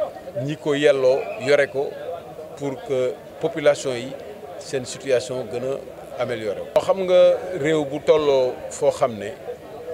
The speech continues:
dafa bare li ñuy wax trafic, maanaam luubal, luubal dootul bàyyi dara. Mu ngi mel ni guro gu sankar rek,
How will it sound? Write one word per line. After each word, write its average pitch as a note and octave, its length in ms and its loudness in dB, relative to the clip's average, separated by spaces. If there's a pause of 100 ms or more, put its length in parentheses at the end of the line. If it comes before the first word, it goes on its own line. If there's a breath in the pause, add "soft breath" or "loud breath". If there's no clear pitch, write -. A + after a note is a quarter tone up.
(300)
dafa B2+ 220 2
bare D3 280 4
li C#3 140 -4
ñuy D3+ 140 -2
wax C#3+ 280 0
trafic, C3 400 0 (580)
maanaam C3 520 -4
luubal, C3 280 -2 (1200)
luubal D3 440 2
dootul D3+ 320 4
bàyyi C3 280 4
dara. A2+ 260 2 (1200)
Mu C3 160 -4
ngi D3 140 -4
mel D3 220 4
ni D3 100 -4
guro C#3+ 280 -2
gu C3 100 -6
sankar - 440 0
rek, - 140 -2